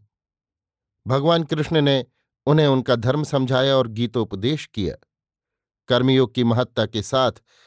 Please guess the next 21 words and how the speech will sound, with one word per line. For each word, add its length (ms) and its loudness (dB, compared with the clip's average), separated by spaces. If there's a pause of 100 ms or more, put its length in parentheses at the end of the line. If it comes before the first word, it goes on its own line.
(200)
धर्म 300 -2
की 160 -6
सूक्ष्म 460 -4
बातों 360 -2
का 120 -4
ज्ञान 300 -2
हो 140 -6
जाने 260 -2
पर 180 -4
भी 260 -4 (420)
अर्जुन 300 0
का 120 -2
मोह 240 0
दूर 340 -4
न 60 -2
हुआ। 280 -6 (760)
तब 340 -2 (140)
श्री 280 -2
कृष्ण 380 -6
ने 120 -4
कहा, 360 -6